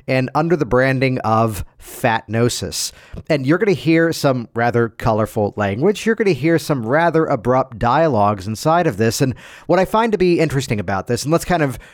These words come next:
rewind this whole dialogue back a little bit further. Uh, the original,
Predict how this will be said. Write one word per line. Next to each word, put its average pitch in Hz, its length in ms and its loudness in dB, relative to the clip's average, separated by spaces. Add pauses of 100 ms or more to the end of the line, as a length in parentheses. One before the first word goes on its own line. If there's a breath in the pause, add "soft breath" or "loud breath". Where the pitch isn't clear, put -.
rewind 135 640 2
this - 320 -4
whole 143 260 0
dialogue 113 600 2
back 110 260 -2
a 107 60 -6
little 127 200 0
bit - 160 -2
further. 101 520 -2 (360 loud breath)
Uh, 120 200 2
the 143 140 2
original, 180 720 2